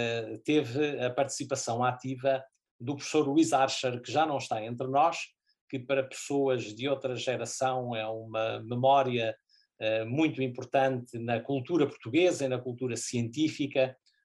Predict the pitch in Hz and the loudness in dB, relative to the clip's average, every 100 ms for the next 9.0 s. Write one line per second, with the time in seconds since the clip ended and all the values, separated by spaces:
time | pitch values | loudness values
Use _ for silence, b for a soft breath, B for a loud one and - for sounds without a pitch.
0 | _ 110 104 - 131 135 131 120 131 113 | _ -14 -6 0 0 2 0 0 0 0
1 | 113 123 123 131 113 123 123 - 127 139 | -2 -4 -4 -4 -4 -4 -4 -6 -2 -2
2 | 147 - - _ _ _ 139 151 175 175 | -2 -6 -16 _ _ _ 0 4 4 2
3 | 180 175 165 160 156 147 123 156 151 165 | 2 0 2 2 2 2 -2 -4 0 2
4 | 165 160 - 151 151 131 131 135 131 127 | 2 -2 -4 -4 -2 -4 -2 -2 -2 -4
5 | 127 127 135 127 202 - 196 - 185 156 | -6 -6 -6 -4 -4 2 2 4 4 4
6 | 139 147 - 147 143 135 - 143 160 151 | 4 -2 -2 -2 -2 -4 -4 -2 -2 -2
7 | 143 139 135 135 127 143 139 135 139 135 | -2 -2 0 -2 -2 0 -2 0 -2 -2
8 | 131 143 143 131 - 127 - 139 139 120 | -4 -4 -4 -4 -4 0 4 4 4 -2